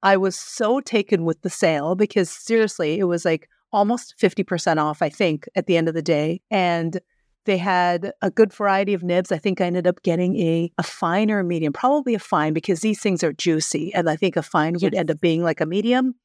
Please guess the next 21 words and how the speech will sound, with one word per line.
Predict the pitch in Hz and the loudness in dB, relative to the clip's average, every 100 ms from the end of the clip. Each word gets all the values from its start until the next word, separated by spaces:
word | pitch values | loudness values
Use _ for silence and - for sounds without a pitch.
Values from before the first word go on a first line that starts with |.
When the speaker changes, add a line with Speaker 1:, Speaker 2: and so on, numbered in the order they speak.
| _ | _
Speaker 1:
And | 202 190 185 185 185 196 _ _ | 0 0 0 0 -2 -6 _ _
the | - | 0
color | - - 226 220 202 | 0 -6 -2 0 0
was | 175 | -4
beautiful. | - 208 220 - 220 | -2 0 0 -2 0
It | 214 | 0
was, | 185 | 0
like, | 170 - | -4 -8
a | |
turquoisey | - - 247 - 226 220 202 214 208 208 208 | -10 -4 -4 0 0 0 0 0 0 0 0
with | 180 180 160 | 0 -2 0
a | 175 | -2
different | 151 190 208 190 | 0 -2 -2 -2
color | - 196 180 | -2 0 0
blue. | - 240 240 247 240 240 _ _ _ - | -2 0 2 0 0 -2 _ _ _ -2
I | |
forget | 170 185 175 | -2 2 2
what | 165 165 | 2 0
it's | - | -4
called, | - 226 214 220 233 226 _ _ _ _ | -2 0 2 2 -2 -4 _ _ _ _
but | 190 175 | 2 2